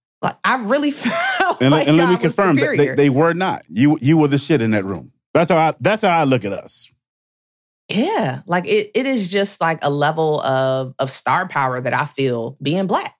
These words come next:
Speaker 2: Yeah.
Speaker 1: Like, that I'm just capable beyond anything.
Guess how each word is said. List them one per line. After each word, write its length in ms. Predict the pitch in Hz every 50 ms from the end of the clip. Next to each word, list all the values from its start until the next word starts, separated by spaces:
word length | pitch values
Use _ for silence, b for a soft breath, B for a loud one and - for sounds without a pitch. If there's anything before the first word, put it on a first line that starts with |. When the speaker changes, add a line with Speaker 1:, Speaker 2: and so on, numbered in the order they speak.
| _
Speaker 2:
Yeah. 180 | 98 101 123 139
Speaker 1:
Like, 340 | 139 135 131 131 131 131 135
that 280 | 139 135 135 131 - _ _ _
I'm 320 | 127 127 139 151 147 139 135
just 400 | 135 135 131 135 - - - - _ _ _ _ _
capable 720 | - 196 180 175 - 135 143 139 135 127 120 117 123 - _ _ _ -
beyond 400 | 143 135 139 135 135 135 131 131
anything. 560 | 135 135 131 123 - - 90 98 - - 135